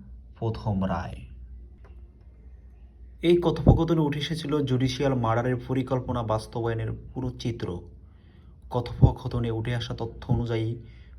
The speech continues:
পরিকল্পনা বাস্তবায়নের দায়িত্বপ্রাপ্ত ভিলেনরা ছিলেন ফ্যাসিবাদের প্রথম আমলের আইনমন্ত্রী ব্যারিস্টার শফিক আহমেদ,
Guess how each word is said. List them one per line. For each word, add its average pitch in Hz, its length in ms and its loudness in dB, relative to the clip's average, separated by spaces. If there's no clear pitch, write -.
পরিকল্পনা 127 540 2
বাস্তবায়নের 113 720 -2
দায়িত্বপ্রাপ্ত 113 840 -4
ভিলেনরা 110 400 0
ছিলেন 104 420 -2
ফ্যাসিবাদের 123 680 0
প্রথম 117 640 0
আমলের 117 680 -2
আইনমন্ত্রী 117 600 0
ব্যারিস্টার 107 460 -2
শফিক - 440 -4
আহমেদ, 117 440 -4